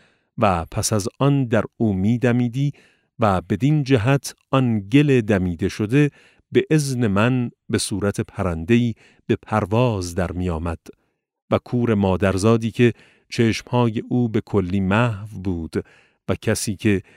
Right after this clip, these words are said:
به مرض پیسی مبتلا بود به اذن من شفا می‌دادی و در آن زمانی که مردگان را به اذن من از میان قبورشان زنده می‌کردی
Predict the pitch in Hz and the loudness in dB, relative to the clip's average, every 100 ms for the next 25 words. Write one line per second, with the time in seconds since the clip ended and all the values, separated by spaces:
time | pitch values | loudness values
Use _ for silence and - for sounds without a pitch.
0 | - - 101 92 92 98 98 95 - 107 | -16 -4 0 0 0 0 -2 -6 -6 -6
1 | 95 - 147 151 104 92 - 98 90 85 | -6 -6 -4 -2 -4 -6 -6 -4 -4 -2
2 | 120 131 123 107 - _ _ _ 123 - | -2 0 -2 -2 -4 _ _ _ -6 -2
3 | 151 143 117 101 92 101 98 90 - - | 0 0 -2 -2 0 0 -2 -6 -14 -14
4 | - 107 - 135 135 95 90 95 82 82 | -8 -8 -4 -4 -2 -4 -4 -2 -4 -6
5 | 90 - _ _ _ _ _ 101 95 104 | -10 -12 _ _ _ _ _ -2 2 2
6 | 104 98 92 104 104 - 113 92 - _ | 2 2 2 2 0 0 0 0 -8 _
7 | _ 110 107 98 104 120 131 117 110 98 | _ 0 2 2 0 2 2 2 2 0
8 | 101 117 98 98 95 113 120 104 - _ | -2 -2 -2 -2 2 2 2 -2 -8 _
9 | _ 113 98 98 104 123 131 117 110 - | _ -2 -2 0 2 2 2 0 -4 -2
10 | 107 113 143 127 107 - 95 90 85 104 | -2 0 -2 -2 -4 -4 -2 -4 -2 -2
11 | 104 104 143 113 - 92 - 95 82 | 0 -2 -2 -4 -6 -8 -6 -8 -10